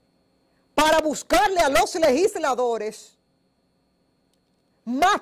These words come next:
privilegios de lo que tienen, que tenemos que quitarle la mitad, pero él le gestiona más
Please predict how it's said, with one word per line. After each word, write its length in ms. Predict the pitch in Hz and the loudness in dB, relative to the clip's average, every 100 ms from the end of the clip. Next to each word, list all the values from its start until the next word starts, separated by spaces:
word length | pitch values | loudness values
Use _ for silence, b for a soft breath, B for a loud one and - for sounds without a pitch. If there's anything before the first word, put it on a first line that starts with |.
| - | -2
privilegios 1040 | 349 320 285 269 330 415 392 277 247 - | -2 0 -2 -2 2 2 2 -2 -4 -4
de 120 | 226 | -6
lo 120 | 226 226 | -6 -8
que 120 | 220 | -10
tienen, 640 | 226 208 180 165 160 170 _ _ _ _ _ _ _ _ _ _ _ _ _ | -10 -10 -10 -14 -20 -20 _ _ _ _ _ _ _ _ _ _ _ _ _
que 160 | - 277 | 0 0
tenemos 340 | 285 277 330 | 2 0 0
que 140 | 349 381 | -2 -2
quitarle 460 | 349 - 349 339 | -4 -2 0 0
la 120 | 330 339 | 0 -2
mitad, 460 | 349 - 277 269 - b - | -6 -4 -2 -2 -6 b 0
pero 340 | 311 277 269 | 2 4 4
él 320 | 302 320 294 | 2 0 -2
le 140 | 302 269 | -2 0
gestiona 800 | 254 247 - 285 320 311 285 202 | -2 -4 -12 -6 -4 -4 -6 -12
más 680 | 208 269 320 185 - - | -12 -12 -12 -12 -14 -20